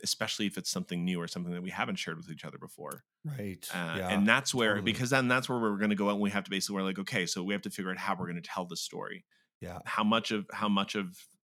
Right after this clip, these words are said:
Speaker 1: what we talk about do we wanna pour into this, or how much of it do we wanna kinda hold back? Um, and sometimes that story ends up becoming something completely different,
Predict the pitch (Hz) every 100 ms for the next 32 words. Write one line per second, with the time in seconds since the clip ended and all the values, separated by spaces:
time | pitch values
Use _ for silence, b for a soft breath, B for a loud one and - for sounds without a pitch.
0 | _ 107 107 110 127 123 - 92 92 95
1 | 92 95 87 - 104 95 110 101 87 90
2 | 87 98 98 95 92 92 95 90 92 90
3 | 95 90 - 87 85 92 82 - _ _
4 | _ _ _ - 90 87 85 98 - _
5 | - 123 131 123 _ _ _ _ _ -
6 | - 104 101 127 113 107 - 101 101 95
7 | 87 95 95 92 98 92 85 - 95 95
8 | 90 95 - 170